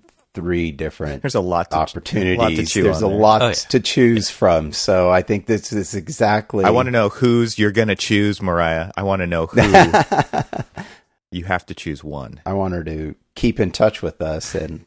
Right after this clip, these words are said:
Speaker 1: let her
Speaker 2: <laughs>
Speaker 1: uh, have us follow along on this journey, 'cause
Speaker 2: Whatever
Speaker 1: it,
Speaker 2: it is.
Speaker 1: it's gonna be fun.
Speaker 2: I'd like to know how it turns out.
Speaker 1: Absolutely.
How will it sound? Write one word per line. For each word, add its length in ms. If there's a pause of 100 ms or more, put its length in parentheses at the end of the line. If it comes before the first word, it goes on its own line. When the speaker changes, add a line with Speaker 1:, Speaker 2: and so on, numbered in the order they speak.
Speaker 1:
let 160
her 380
Speaker 2:
<laughs> 60
Speaker 1:
uh, 360
have 240
us 160
follow 360
along 320
on 120
this 200
journey, 600
'cause 200
Speaker 2:
Whatever 300
Speaker 1:
it, 100
Speaker 2:
it 120
is. 100
Speaker 1:
it's 340
gonna 220
be 160
fun. 200
Speaker 2:
I'd 40
like 120
to 100
know 100
how 160
it 80
turns 240
out. 200 (640)
Speaker 1:
Absolutely. 600